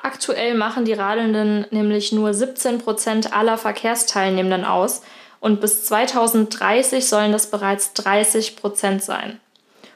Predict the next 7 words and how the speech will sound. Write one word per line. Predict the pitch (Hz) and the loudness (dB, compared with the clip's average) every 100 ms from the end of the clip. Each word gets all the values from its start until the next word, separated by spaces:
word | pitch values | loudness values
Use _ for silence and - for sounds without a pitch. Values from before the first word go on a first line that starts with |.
| _ | _
Um | 254 269 285 277 | 2 4 6 4
diese | 240 262 240 | 2 2 4
sogenannte | 220 214 208 202 220 202 | 4 4 4 2 2 0
Radstrategie | 190 208 - - - 208 226 196 214 208 | 2 0 0 -4 -4 -2 -2 -2 -2 -2
Darmstadt | 196 165 208 226 240 233 - | -2 -2 -2 -2 -4 -4 -6
zu | - | -4
erreichen, | 208 196 247 247 254 | -2 0 -2 -2 -4